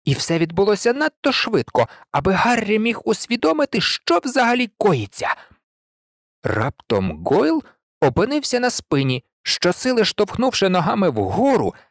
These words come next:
а Квірел полетів над підлогою, приземлившись об неї плечем, і перекотився. «Стоп!» — закричав професор Квірел із нотками паніки в голосі.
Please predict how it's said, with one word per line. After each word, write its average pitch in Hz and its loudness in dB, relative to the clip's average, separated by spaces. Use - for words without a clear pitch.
а - 0
Квірел 233 2
полетів 196 0
над 233 2
підлогою, 143 4
приземлившись 220 2
об 180 0
неї 180 4
плечем, 214 2
і 240 0
перекотився. 208 0
«Стоп!» — - 2
закричав 139 2
професор 151 0
Квірел 277 0
із 180 0
нотками 143 0
паніки 185 0
в 147 -2
голосі. 107 -2